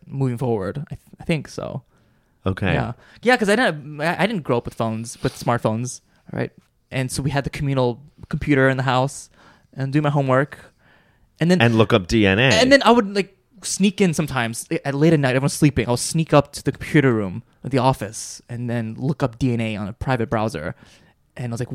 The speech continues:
Speaker 1: "Why do I keep wanting to look at this?"
Speaker 2: Hmm, that's interesting.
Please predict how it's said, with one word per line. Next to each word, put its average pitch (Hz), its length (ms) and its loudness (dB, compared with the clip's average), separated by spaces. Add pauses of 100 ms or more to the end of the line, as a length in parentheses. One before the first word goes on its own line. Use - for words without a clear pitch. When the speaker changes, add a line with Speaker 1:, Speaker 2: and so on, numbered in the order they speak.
(160)
Speaker 1:
"Why 117 320 -2
do 113 100 -4
I 113 80 -6
keep - 240 -10
wanting 117 340 -4
to 117 100 -8
look 120 200 -4
at 117 100 -10
this?" - 560 -8 (920)
Speaker 2:
Hmm, 160 380 -4
that's 92 240 -2
interesting. 85 800 -6